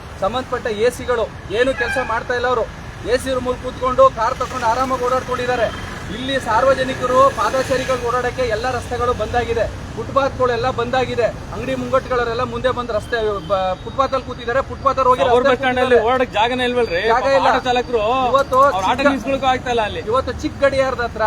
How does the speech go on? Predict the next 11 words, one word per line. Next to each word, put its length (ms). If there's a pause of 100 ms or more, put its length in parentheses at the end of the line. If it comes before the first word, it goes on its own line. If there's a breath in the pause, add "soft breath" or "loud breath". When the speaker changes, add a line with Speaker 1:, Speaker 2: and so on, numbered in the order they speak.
(120)
Speaker 1:
ಎರಡು 300
ಕಡೆ 260
ರಸ್ತೆ 260
ಬಂದಾಗಿದೆ, 520
ಓಡಾಡಕ್ಕೆ 440
ಅಲ್ಲಿ 140
ಪಾದಚಾರಿಗೆಲ್ಲ 600 (360)
ಎಲ್ಲ 240
ರಸ್ತೆಯಲ್ಲಿ 420
ಓಡಾಡ್ತಾ 260
ಇದ್ದಾರೆ. 260